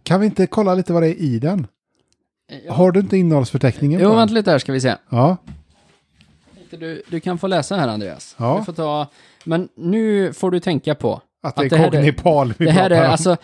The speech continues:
Speaker 2: spill inte på typ din hand nu så att bara din högerhand blir fyra år yngre, för det
Speaker 1: <laughs> Det vore ju tråkigt.
Speaker 2: eller att du överdoserar och den blir tjugofem år yngre, utan ta
Speaker 1: Ja.
Speaker 2: det varligt nu.
Speaker 1: Ja, jag ska försöka göra det här. Jag ska se. Och det var väldigt
Speaker 2: Vad
Speaker 1: lite
Speaker 2: är,
Speaker 1: text.
Speaker 2: vad
Speaker 1: Jag
Speaker 2: är
Speaker 1: skulle
Speaker 2: det i
Speaker 1: haft, kanske tagit lite så hade jag inte
Speaker 2: Ja.
Speaker 1: behövt de här glasögonen som jag har
Speaker 2: Men
Speaker 1: där.
Speaker 2: då, då vill jag bara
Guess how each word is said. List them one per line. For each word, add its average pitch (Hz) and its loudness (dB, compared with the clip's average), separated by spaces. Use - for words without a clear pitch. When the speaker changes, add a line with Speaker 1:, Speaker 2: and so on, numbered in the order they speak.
Speaker 2:
spill 226 -2
inte 156 0
på 143 0
typ 127 -4
din 131 0
hand 151 -4
nu 127 2
så 135 -2
att 123 -4
bara 127 2
din 127 0
högerhand 135 0
blir 139 0
fyra 123 2
år 117 0
yngre, 117 -2
för 151 -4
det 135 -2
Speaker 1:
<laughs> - -6
Det 208 -2
vore 208 2
ju 180 2
tråkigt. 165 2
Speaker 2:
eller 156 2
att 147 -2
du - -4
överdoserar 127 0
och 139 0
den 131 0
blir 123 2
tjugofem 151 -2
år 123 4
yngre, 104 -2
utan 120 -4
ta 143 -8
Speaker 1:
Ja. 151 4
Speaker 2:
det 151 -2
varligt 139 -2
nu. 135 -2
Speaker 1:
Ja, 131 -2
jag 135 -6
ska 151 -6
försöka 139 -4
göra 127 -2
det 127 -4
här. 110 -8
Jag 120 -12
ska - -18
se. 143 -6
Och 139 -10
det 120 -8
var 117 -6
väldigt 127 -4
Speaker 2:
Vad 349 -2
Speaker 1:
lite - 0
Speaker 2:
är, 156 -2
Speaker 1:
text. 135 -2
Speaker 2:
vad 185 4
Speaker 1:
Jag 165 6
Speaker 2:
är 156 2
Speaker 1:
skulle 185 2
Speaker 2:
det 170 0
i 165 2
Speaker 1:
haft, 175 0
kanske 165 2
tagit 147 2
lite 180 0
så 131 0
hade 151 2
jag 147 0
inte 135 -2
Speaker 2:
Ja. - -2
Speaker 1:
behövt 147 2
de 143 -2
här 135 2
glasögonen 127 -2
som 170 -8
jag 175 -2
har 202 0
Speaker 2:
Men 123 -4
Speaker 1:
där. 208 2
Speaker 2:
då, 196 0
då 208 0
vill 220 0
jag 226 0
bara 208 2